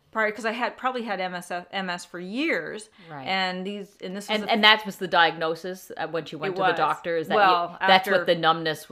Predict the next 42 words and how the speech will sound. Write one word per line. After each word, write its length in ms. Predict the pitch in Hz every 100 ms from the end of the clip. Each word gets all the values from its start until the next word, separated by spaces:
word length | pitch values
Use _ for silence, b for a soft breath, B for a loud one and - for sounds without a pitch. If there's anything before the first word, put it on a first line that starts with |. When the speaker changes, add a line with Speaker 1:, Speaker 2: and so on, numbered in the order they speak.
| -
Speaker 2:
and 160 | 160 156
everything 300 | 160 160 156
was 160 | 151
related 280 | 160 151 151
to? 60 | 170
Speaker 1:
after 240 | 170 151
some 200 | 143 175
time. 260 | - 151 -
Speaker 2:
Once 180 | 190 -
they 140 | 180
ruled 360 | 151 165 170 165
out, 360 | 160 156 - - -
Speaker 1:
Right. 280 | 175 175 -
Speaker 2:
"It's 160 | 160
not 200 | 175 151
stroke, 360 | - 165 156 156
it's 160 | - -
not 300 | 147 - _ -
Speaker 1:
Right. 320 | 170 90 87
Speaker 2:
all 60 | -
Speaker 1:
'Cause 140 | 277
I 60 | 208
Speaker 2:
these 80 | 196
other 140 | 151
Speaker 1:
first 220 | 156 285 277
went 140 | 254
to 40 |
Speaker 2:
issues." 60 | 247
Speaker 1:
my 120 | 220
doctor, 340 | 190 175 180 196
and 100 | 190
he 60 |
says, 200 | 185 185
"Yeah, 200 | 175 170
that's 180 | 170 170
odd. 300 | 226 226 202
We'll 100 | 180
have 220 | 170 170
to 180 | - 165
kinda 260 | 165 170 156
get 180 | 156 151
you 580 | 165 165 165 165 165